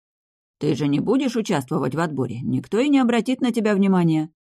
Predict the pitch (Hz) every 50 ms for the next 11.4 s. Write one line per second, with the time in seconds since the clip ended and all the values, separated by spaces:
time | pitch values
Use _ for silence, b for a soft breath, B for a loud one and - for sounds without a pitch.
0 | _ _ _ _ _ _ _ _ _ _ - 165 - - 196 190 190 190 185 -
1 | 190 175 170 165 143 139 143 - 156 156 151 147 151 151 147 147 151 143 143 151
2 | 151 156 160 156 - 180 165 - 151 127 120 127 - 131 135 127 151 151 - -
3 | 151 135 131 135 135 - - 156 - 185 160 165 143 127 120 123 _ _ _ _
4 | _ _ _ _ _ _ _ _ _ _ _ - 208 151 151 156 165 175 190 196
5 | 190 185 - - 165 175 180 185 180 180 175 - - 170 165 170 - 175 165 208
6 | 254 - - 139 143 135 - - 165 - - - - 180 240 269 233 220 233 247
7 | 226 202 220 247 240 175 135 127 - - - 147 127 120 123 - _ _ _ b
8 | b b b - - 147 185 254 262 233 220 202 156 143 139 131 131 - 139 131
9 | 131 135 131 131 143 - - 165 143 135 147 147 180 233 233 156 135 127 - -
10 | - 117 139 151 151 147 214 180 170 143 123 147 143 143 143 143 151 151 - 185
11 | 175 190 180 - 226 - - -